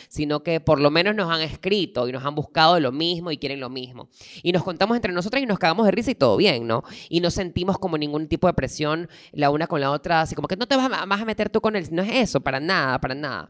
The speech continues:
Pero, pero a mí sí me molestaba, honestamente me molestaba y yo sí tenía como muy claro en mi cabeza de que no me iba a meter con ningún hombre, pero luego te das cuenta que ni siquiera sabes.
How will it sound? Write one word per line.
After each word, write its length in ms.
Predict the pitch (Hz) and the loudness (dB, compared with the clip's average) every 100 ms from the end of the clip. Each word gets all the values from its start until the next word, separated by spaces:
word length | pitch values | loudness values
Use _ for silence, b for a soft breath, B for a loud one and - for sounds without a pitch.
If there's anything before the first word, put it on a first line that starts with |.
| b b _ _ _ _ _ _ | b b _ _ _ _ _ _
Pero, 520 | - 160 156 151 143 143 B B _ | 6 8 10 10 8 4 B B _
pero 380 | 180 175 - - _ _ _ _ _ - | 4 4 2 -4 _ _ _ _ _ -2
a 80 | 160 | 0
mí 100 | 170 | 0
sí 140 | 233 | -2
me 80 | 240 | 2
molestaba, 500 | 175 127 - 110 98 | 2 0 -4 -8 -6
honestamente 540 | 127 156 - 208 214 | -4 -4 -2 -4 -4
me 40 | 226 | -2
molestaba 540 | 170 135 - 196 240 | -2 -2 2 4 4
y 100 | 170 | 2
yo 140 | 151 151 | 0 0
sí 140 | 190 | -2
tenía 260 | 185 160 160 | -4 -4 -4
como 240 | 196 175 | -2 -4
muy 560 | 156 156 170 190 202 - | -2 -2 0 0 -4 -6
claro 420 | 160 147 143 165 | -2 2 4 4
en 80 | 196 | 2
mi 80 | 180 | 0
cabeza 340 | 139 139 139 | 0 0 0
de 60 | 135 | -4
que 100 | 135 | -4
no 160 | 131 | -4
me 80 | 143 | -2
iba 100 | 165 | -2
a 40 | 151 | -2
meter 200 | 135 139 | -4 -6
con 140 | 156 | -6
ningún 260 | 135 143 170 | -6 -6 -6
hombre, 240 | 208 202 | -6 -8
pero 200 | - 302 | -4 -2
luego 240 | 349 427 427 | 0 -2 -2
te 80 | |
das 80 | 285 | -4
cuenta 300 | - 285 294 | -4 -6 -6
que 80 | 214 | -8
ni 80 | 170 | -10
siquiera 240 | - 254 | -6 -6
sabes. 500 | - 139 - - - | -4 -10 -10 -12 -16